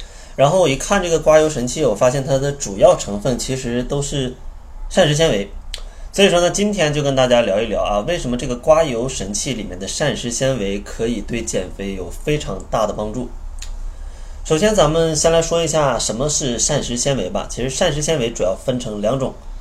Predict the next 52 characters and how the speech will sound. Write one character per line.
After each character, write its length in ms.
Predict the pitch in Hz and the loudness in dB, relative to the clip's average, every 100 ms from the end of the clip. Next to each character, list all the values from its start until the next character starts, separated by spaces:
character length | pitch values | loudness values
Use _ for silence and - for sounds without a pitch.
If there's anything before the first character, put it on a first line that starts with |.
| - - - | -14 -12 -2
一 160 | 202 | 0
种 160 | 190 117 | 2 0
呢 100 | 113 | 2
叫 160 | 127 | 2
做 240 | 120 117 113 | 4 2 0
可 460 | - - 110 101 | -2 -8 -2 0
溶 200 | 101 117 | 0 -4
性 240 | 160 196 156 | -4 -2 0
的 220 | 113 98 | 2 2
膳 240 | 98 139 | 0 -2
食 80 | 120 | 0
纤 160 | 120 127 | -2 0
维， 180 | 101 101 - - | -2 -4 -10 -4
一 100 | 151 | -2
种 160 | 127 | -2
呢 140 | 98 92 | -4 -4
叫 100 | 101 | -4
做 240 | 95 92 - | -4 -8 -4
不 160 | 214 135 | -4 -4
可 240 | - 95 | -6 -8
溶 140 | 82 85 | -6 -8
性 200 | - 104 | -6 -6
的 140 | 90 | -6
膳 180 | 90 104 | -8 -8
食 60 | 101 | -6
纤 180 | 101 95 | -6 -6
维。 140 | - - - - - - - - | -8 -10 -12 -14 -16 -16 -14 -2
像 320 | - 180 165 | 4 6 4
可 260 | - 143 123 | 0 2 4
溶 160 | 127 | 2
性 220 | 175 220 196 | -2 -2 0
的 120 | 131 | 2
膳 160 | 160 | 2
食 60 | 143 | 2
纤 180 | 143 139 | 2 0
维 120 | 113 | 0
呢， 120 | 123 | 0
它 200 | 123 127 | 0 0
进 200 | 123 147 | 0 -2
入 140 | 131 123 | -2 -4
肠 180 | 98 | -4
道 140 | 113 127 | 0 2
后， 240 | 185 - - - - | 2 0 -4 -14 -12
它 160 | - 151 | -2 0
能 160 | 151 | 0
溶 200 | 135 117 | -2 -2
于 160 | 160 156 | -2 -2
水， 300 | 151 107 98 | -2 -4 -4
形 300 | - - 123 | -6 -6 -6
成 340 | - 107 104 120 | -6 -6 -4 -4
一 160 | 143 | -4
种 300 | 123 107 85 | -4 -4 -6